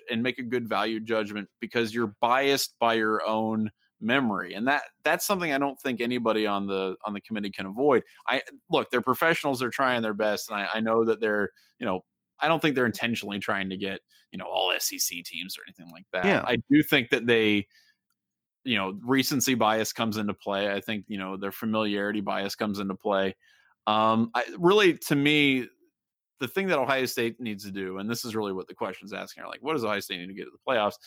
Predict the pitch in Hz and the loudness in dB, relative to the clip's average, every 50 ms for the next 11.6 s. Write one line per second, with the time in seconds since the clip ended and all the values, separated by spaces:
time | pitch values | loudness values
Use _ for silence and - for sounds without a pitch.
0 | - - - - 196 190 170 170 175 165 147 127 123 135 127 113 98 92 98 110 | -20 -10 -2 0 2 4 4 4 4 4 4 4 4 2 2 0 -2 -4 -6 -6
1 | - - 165 165 160 127 131 127 131 143 - - 190 156 135 127 117 - - _ | -4 0 0 0 0 0 0 2 4 4 4 6 6 6 6 4 2 -2 -8 _
2 | - _ - 139 - - 147 139 123 - - 123 113 165 175 151 117 98 92 95 | -8 _ -2 -2 2 2 4 4 2 2 -2 -4 0 0 2 2 2 0 -2 -6
3 | 98 - - _ _ - - - - - - 135 123 131 131 131 139 143 151 160 | -10 -12 -16 _ _ -6 -6 -6 -4 -4 -4 -2 -2 -2 0 0 0 0 2 0
4 | 151 - 240 247 208 139 113 110 131 160 185 233 254 - - - _ _ _ - | 2 2 4 4 4 4 2 0 -2 -2 0 0 0 -2 -4 -12 _ _ _ 0
5 | 254 233 147 - - _ _ _ _ _ _ _ _ _ _ _ _ _ _ _ | 2 2 2 0 -6 _ _ _ _ _ _ _ _ _ _ _ _ _ _ _
6 | _ _ - 113 - - 190 175 190 208 - - 285 277 254 220 190 202 208 190 | _ _ -8 -8 -8 -6 -4 0 0 2 2 2 2 2 2 2 2 2 2 2
7 | 180 160 135 143 139 139 139 131 - - 113 107 113 131 156 180 208 202 156 151 | 2 2 2 2 2 2 0 -2 -2 -4 -4 -4 -4 -4 -4 -2 -2 -2 -2 -2
8 | 202 233 190 151 123 _ - 135 139 147 147 143 131 120 113 - - - - 123 | -2 -4 -4 -8 -8 _ 2 4 4 4 4 2 0 0 -2 -4 -8 -10 -10 -6
9 | 120 139 131 - 135 120 113 - - - 127 127 127 127 123 120 107 107 107 107 | -6 -6 -6 -4 -6 -6 -6 -6 -8 -6 -6 -4 -4 -4 -6 -6 -8 -10 -10 -6
10 | 113 117 110 - - 131 123 123 123 120 - - 120 113 113 117 120 120 107 92 | -4 -4 -4 -4 -2 -2 0 0 0 0 -2 -4 -6 -4 -2 -2 -2 -2 -4 -6
11 | - - 104 101 107 117 143 175 175 170 - | -8 -8 -8 -4 0 0 0 0 0 -4 -12